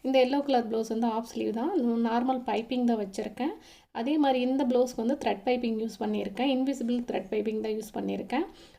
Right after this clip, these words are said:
பாருங்க, அழகா இருக்கு, நீட்டா இருக்கு. ஸ்லீவ் வந்து பஃப் வச்சுருக்கேன். ஃப்ரண்ட்லேயும் பேக்லேயும் பா கழுத்து வச்சுருக்கேன். இதுக்கு வந்து பாருங்க, ஒரு டிஃப்ரெண்ட்டான லுக்கு ஸ்டிச் பண்ணியிருக்கேன். நெக்கு ஸ்ட்ரைட்டாக பா வந்த மாதிரி வந்து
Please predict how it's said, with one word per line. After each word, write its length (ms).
பாருங்க, 300
அழகா 280
இருக்கு, 320
நீட்டா 320
இருக்கு. 260
ஸ்லீவ் 320
வந்து 300
பஃப் 240
வச்சுருக்கேன். 540
ஃப்ரண்ட்லேயும் 560
பேக்லேயும் 500
பா 180
கழுத்து 300
வச்சுருக்கேன். 440
இதுக்கு 280
வந்து 220
பாருங்க, 280
ஒரு 160
டிஃப்ரெண்ட்டான 580
லுக்கு 360
ஸ்டிச் 320
பண்ணியிருக்கேன். 500
நெக்கு 300
ஸ்ட்ரைட்டாக 420
பா 140
வந்த 300
மாதிரி 240
வந்து 240